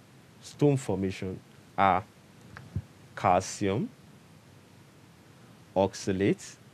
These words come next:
and salt, and sodium. Calcium, oxalate,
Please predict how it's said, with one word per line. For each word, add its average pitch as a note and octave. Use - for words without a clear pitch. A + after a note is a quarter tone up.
and A#2
salt, -
and B2+
sodium. F#3
Calcium, A2+
oxalate, C3